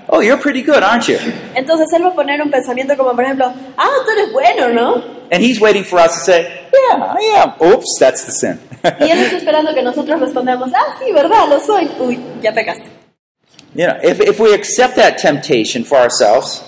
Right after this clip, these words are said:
Speaker 2: Si aceptamos esa tentación como nuestra,
Speaker 1: that's where we fall into sin.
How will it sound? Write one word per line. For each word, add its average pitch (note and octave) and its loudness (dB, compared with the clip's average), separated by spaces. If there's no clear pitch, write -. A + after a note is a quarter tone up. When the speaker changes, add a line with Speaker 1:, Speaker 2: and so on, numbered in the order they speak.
Speaker 2:
Si C#4+ 2
aceptamos F4 0
esa E4 -2
tentación B3 -4
como C4 -2
nuestra, B3 -2
Speaker 1:
that's C#3 4
where C3+ 2
we B2+ 2
fall B2 4
into A2+ -6
sin. B2+ -2